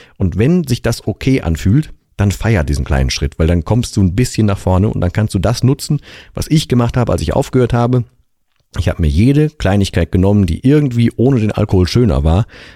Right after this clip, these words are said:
und habe mir daraus eine große Aufwärtsspirale, eine positive Aufwärtsspirale gedreht, durch die ich da rausgekommen bin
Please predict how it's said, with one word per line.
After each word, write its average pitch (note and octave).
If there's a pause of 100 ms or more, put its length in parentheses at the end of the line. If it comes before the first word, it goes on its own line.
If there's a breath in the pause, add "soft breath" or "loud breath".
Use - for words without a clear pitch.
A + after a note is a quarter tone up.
und G2
habe -
mir F#2
daraus F#2
eine D#2
große A2
Aufwärtsspirale, C2+
eine D#2+
positive A2+
Aufwärtsspirale C#2+
gedreht, D#2+ (340 loud breath)
durch -
die F#2+
ich G2
da A#2+
rausgekommen C#2+
bin B1